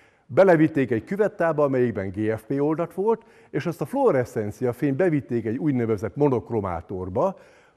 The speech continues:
amelyiknek ezzel a dobjával bármelyik hullámhoz beállítható, és akkor különböző hullámhosszaknál megnézték, hogy a kijövő fénynek az intenzitásá mekkora,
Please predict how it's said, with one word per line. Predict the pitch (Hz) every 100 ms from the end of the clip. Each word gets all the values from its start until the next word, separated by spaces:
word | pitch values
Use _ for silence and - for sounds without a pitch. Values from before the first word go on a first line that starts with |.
| -
amelyiknek | 139 151 147 151 147 165
ezzel | 165 139 143 127
a | 117 110 107 92 - _ _ _ _ _ _ _ _ _ _ _ - -
dobjával | 113 165 135 123 92 85 113 147 190 - - _
bármelyik | - 107 175 190 180 139 117 113
hullámhoz | - 160 135 120 107 95 87
beállítható, | 107 107 113 135 156 185 185 226 240 - - _ -
és | 180
akkor | 180 - 170 156
különböző | 269 214 143 127 123
hullámhosszaknál | 131 185 131 101 117 - 123 123 123
megnézték, | 131 87 101 - 170 175
hogy | 143 127
a |
kijövő | 120 190 123 104 101
fénynek | - 151 135 98
az | 92
intenzitásá | 123 107 95 90 - 85 85 87
mekkora, | 170 - 214 220